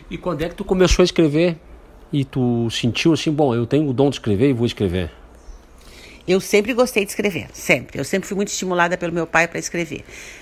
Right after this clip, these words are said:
Speaker 2: E eu, graças a Deus, eu tive uma boa formação, né? Ali em Santa Terezinha sempre foi uma excelente escola, eu tive excelentes professores. E,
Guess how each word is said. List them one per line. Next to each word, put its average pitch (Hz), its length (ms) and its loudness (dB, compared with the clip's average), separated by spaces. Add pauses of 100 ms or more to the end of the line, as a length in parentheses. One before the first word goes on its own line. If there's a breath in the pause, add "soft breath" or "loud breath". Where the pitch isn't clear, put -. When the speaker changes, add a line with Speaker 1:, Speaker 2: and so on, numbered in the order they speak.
(140)
Speaker 2:
E 196 240 0
eu, 226 140 4
graças 240 480 0
a 233 60 0
Deus, 202 200 -2
eu 220 60 -4
tive 185 200 -8
uma 180 140 -2
boa 165 140 -4
formação, 160 580 -6
né? 143 400 -6 (100)
Ali 131 200 -8
em 143 280 -6
Santa 139 300 -8
Terezinha 139 340 -6
sempre 190 220 -12
foi 180 80 -6
uma 151 100 -4
excelente 147 520 -4
escola, 143 460 -4
eu 131 80 -8
tive 143 300 -8 (280 loud breath)
excelentes 156 680 -2
professores. 147 840 -8 (460 loud breath)
E, 175 840 -2